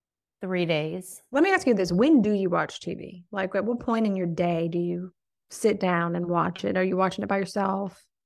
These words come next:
Speaker 1: Well, yeah. I mean, like, when the husband's not home,
Speaker 2: Generally
Speaker 1: like,
Speaker 2: for me, too.
Speaker 1: traveling, and it's usually probably during the time that I am doing some,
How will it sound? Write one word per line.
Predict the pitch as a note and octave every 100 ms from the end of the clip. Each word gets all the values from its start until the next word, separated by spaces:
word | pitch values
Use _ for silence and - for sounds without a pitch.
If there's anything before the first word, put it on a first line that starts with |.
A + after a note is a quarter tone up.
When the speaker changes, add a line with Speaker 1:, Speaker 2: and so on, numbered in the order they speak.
| _ _ -
Speaker 1:
Well, | G#3+ B3 A#3 A3 G#3+
yeah. | G3 F3+ G#3
I |
mean, | G#3 G#3 G3+
like, | G3 F3+ E3+ - _
when | - G#3 G3 F#3+ F#3 F3+ F#3 F3+ F3 F3 - -
the | G3
husband's | F3+ E3+ F#3 F#3 F3+
not | F#3 F3+ E3
home, | F3+ E3+ E3 E3 D#3+ E3 E3+ E3+ E3
Speaker 2:
Generally | G#3+ G3 G3 F3+
Speaker 1:
like, | G3+
Speaker 2:
for |
me, | F#3
too. | E3 E3
Speaker 1:
traveling, | F3 F3 E3+ E3+ F3 F#3+ - - - -
and | F3+ F3
it's | E3+ -
usually | F3+ E3+ G#3 F#3 F3+ E3+ - - -
probably | F#3 F3+ D#3+ F#3 G3 G#3+
during | G3+ F#3 F3 F3+ F#3+ - - _ _ _ -
the | G3 F#3
time | F#3 E3 F3+
that | F3
I | F3
am | E3+ E3 E3+ E3 - _ _ _ - F3
doing | F3+ F3 F3
some, | F#3